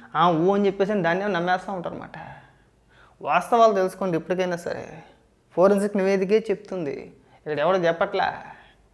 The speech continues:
జగన్మోహన్ రెడ్డి already తెలుసు, జగన్మోహన్ రెడ్డి కూడా మనం ఒకరిని చంపేసామని తెలుసు, కానీ స్పందించలా.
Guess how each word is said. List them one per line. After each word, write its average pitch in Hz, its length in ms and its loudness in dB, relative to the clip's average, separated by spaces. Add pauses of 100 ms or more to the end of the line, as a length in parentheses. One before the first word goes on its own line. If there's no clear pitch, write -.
(840)
జగన్మోహన్ 185 420 2
రెడ్డి 208 160 8
already 196 460 4
తెలుసు, 196 220 0
జగన్మోహన్ 202 500 2
రెడ్డి 196 120 -4
కూడా 202 160 0
మనం 190 160 2
ఒకరిని 165 260 0
చంపేసామని 190 380 -2
తెలుసు, 185 360 -4 (1040)
కానీ 226 160 2
స్పందించలా. 165 600 -6